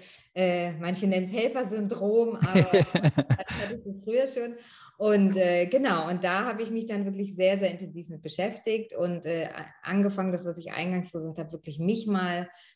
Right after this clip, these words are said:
Speaker 1: zu hinterfragen, meine Ängste zu beleuchten, dann dieses ganze Thema Erwartung ist für mich dann so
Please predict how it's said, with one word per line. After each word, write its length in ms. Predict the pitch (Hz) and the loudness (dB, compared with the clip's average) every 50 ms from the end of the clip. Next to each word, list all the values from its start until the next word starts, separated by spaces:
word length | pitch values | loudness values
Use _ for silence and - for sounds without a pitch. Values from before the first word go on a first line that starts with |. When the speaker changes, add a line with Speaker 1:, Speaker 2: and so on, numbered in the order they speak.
| _ _ | _ _
Speaker 1:
zu 120 | - 190 | -4 0
hinterfragen, 800 | 180 196 185 190 185 180 180 - 143 139 135 139 151 151 160 160 | 2 2 2 2 0 0 -2 -4 -4 -4 -2 -2 -2 -2 -4 -4
meine 280 | 170 165 170 180 175 | -2 -2 -2 -2 -2
Ängste 380 | - 165 165 170 160 - 170 160 | -2 -4 -4 -4 -6 -8 -10 -14
zu 140 | - - - | -14 -12 -10
beleuchten, 720 | - 151 151 147 147 151 151 - - - 156 151 151 151 | -4 -2 0 2 2 2 0 -4 -8 -8 -6 -6 -4 -4
dann 200 | 160 160 175 180 | -2 -2 0 0
dieses 300 | 175 160 165 160 - - | -2 -2 -4 -8 -8 -4
ganze 360 | 180 170 190 214 196 208 202 | -2 0 0 0 0 -2 -2
Thema 320 | - 202 196 190 190 175 | 0 2 2 2 2 0
Erwartung 600 | - 170 160 151 156 143 147 170 165 - 170 156 156 | -2 -4 -6 -4 -2 -2 0 -2 -2 -4 -6 -6 -6
ist 220 | 147 151 - - | -8 -10 -8 -6
für 80 | - 160 | -4 -2
mich 320 | 160 160 170 180 180 - - | -2 0 0 -2 -2 -4 -4
dann 240 | 165 151 160 160 160 156 | -4 -4 -4 -6 -8 -8
so 580 | 151 156 165 185 196 220 240 247 247 247 - | -8 -4 -2 0 2 2 2 2 2 0 -4